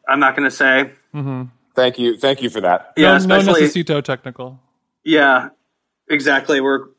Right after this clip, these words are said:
Speaker 1: you're going FaceTime to, uh, <laughs> FaceTime to a R S S feed direct. But, um,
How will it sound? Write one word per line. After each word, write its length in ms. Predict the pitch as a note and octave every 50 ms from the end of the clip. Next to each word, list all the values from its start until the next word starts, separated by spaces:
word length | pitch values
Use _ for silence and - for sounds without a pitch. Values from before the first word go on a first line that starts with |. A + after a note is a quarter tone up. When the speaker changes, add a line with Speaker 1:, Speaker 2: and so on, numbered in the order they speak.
| _ _ _ _ _ _ - _ _ _ _ _ _
Speaker 1:
you're 200 | _ D3 D3 D3
going 200 | D#3 D#3 C#3 C3
FaceTime 640 | B2+ - C#3+ C#3 C3+ C3+ - D3 C3+ C3+ C3+ C3 B2
to, 200 | - C#3+ C3+ B2+
uh, 280 | B2 B2 B2 B2 B2 A#2+ - _ _ _ _ _ _ _
<laughs> 60 | - - _ - _ _ _ _ _ - - - _ _
FaceTime 680 | - - F3+ F#3+ F3+ - - - - F#3 E3+ E3 D#3+ D#3
to 180 | - F#3 E3+ D#3+
a 40 | D3+
R 260 | C3+ C3 D#3 E3 D#3+
S 140 | D#3 D3+ D#3
S 200 | D#3 D#3 D3+ -
feed 280 | - - C#3+ C3+ B2+
direct. 560 | - C#3+ B2 C3 D3 C#3+ A#2+ - - - - - _ _ _ _ _ _
But, 200 | C3 C#3 C#3 C3+
um, 400 | B2+ A#2+ A#2 A#2 A#2+ A#2+ - _